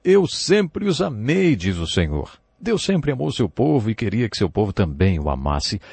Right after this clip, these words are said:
mas os corações deles tinham se distanciado de Deus. Eles estavam indiferentes com Deus.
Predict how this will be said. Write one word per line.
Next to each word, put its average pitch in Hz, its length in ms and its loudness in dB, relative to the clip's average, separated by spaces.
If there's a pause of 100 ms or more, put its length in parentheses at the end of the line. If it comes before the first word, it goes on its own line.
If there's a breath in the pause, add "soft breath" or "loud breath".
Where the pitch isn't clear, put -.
(200 loud breath)
mas 139 180 0
os 131 100 0
corações 101 420 0
deles 82 360 -2
tinham 82 320 -2
se 80 360 -4
distanciado 95 640 -2
de 78 100 -4
Deus. 71 460 -4 (380 loud breath)
Eles 151 220 0
estavam 113 440 -2
indiferentes 87 560 -2
com 76 180 -4
Deus. 71 500 -6